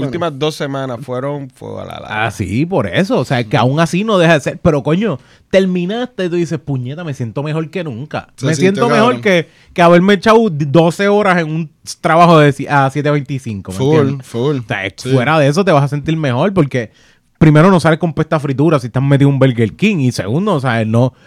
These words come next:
Speaker 2: no estás hacien-, estás haciendo algo que vas a plasmar bien y ustedes ahora mismo están, están quedando, ahora mismo con quedar de este video de los muchachos,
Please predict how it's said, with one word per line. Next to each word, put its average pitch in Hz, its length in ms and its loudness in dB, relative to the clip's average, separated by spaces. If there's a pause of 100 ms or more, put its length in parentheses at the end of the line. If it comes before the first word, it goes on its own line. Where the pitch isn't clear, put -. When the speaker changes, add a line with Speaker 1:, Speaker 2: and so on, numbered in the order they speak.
(180)
Speaker 2:
no 143 160 2
estás 165 260 -2
hacien-, 190 340 -6
estás 151 300 -2
haciendo 196 280 -2
algo 190 200 0
que 139 160 -2 (600)
vas 123 160 2
a 156 80 2
plasmar 165 460 -2
bien 143 360 -2 (320)
y 127 120 2
ustedes 113 260 -4
ahora 151 180 2
mismo 170 180 -2
están, 151 300 -8
están 147 260 -6
quedando, 147 480 0
ahora 120 220 0
mismo 190 220 -2
con 208 160 -2
quedar 196 260 0
de 185 180 -2
este 196 220 -2
video 202 260 0
de 202 60 0
los 202 80 0
muchachos, 190 540 -2